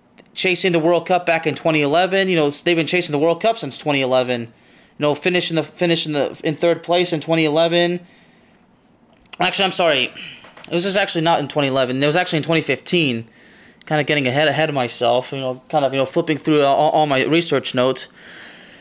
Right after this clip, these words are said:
But in twenty fifteen, you know, when England finished, you know, in third place, and then in twenty nineteen, when they came this close in that semifinal game against the U S women's national team, which was super hard fought,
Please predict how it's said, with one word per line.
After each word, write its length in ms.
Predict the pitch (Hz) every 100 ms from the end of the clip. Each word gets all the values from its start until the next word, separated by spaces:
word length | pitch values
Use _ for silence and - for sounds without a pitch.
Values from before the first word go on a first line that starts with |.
| - _
But 140 | 156
in 80 | 165
twenty 220 | 170 196
fifteen, 540 | 185 175 170 190 185 170
you 80 | 151
know, 40 |
when 180 | 151 151
England 340 | 180 175 160
finished, 360 | - 170 160 -
you 60 |
know, 80 | 156
in 80 | 143
third 280 | 170 165 156
place, 320 | 170 170 160
and 80 | 151
then 100 | 151
in 60 |
twenty 240 | 139 170 160
nineteen, 420 | 160 170 165 151
when 100 | 147
they 80 | 147
came 260 | 147 156
this 200 | 151 160
close 380 | - 160 160 156
in 100 | 147
that 140 | 143 131
semifinal 600 | - 170 147 170 160 143
game 160 | 143
against 260 | 135 143 -
the 60 | 147
U 120 | 147
S 120 | 143
women's 280 | 151 147 135
national 380 | 147 147 139 131
team, 260 | 160 156
which 200 | 135 -
was 140 | 135 120
super 340 | - 170 143
hard 240 | 135 143
fought, 540 | - - 156 139 -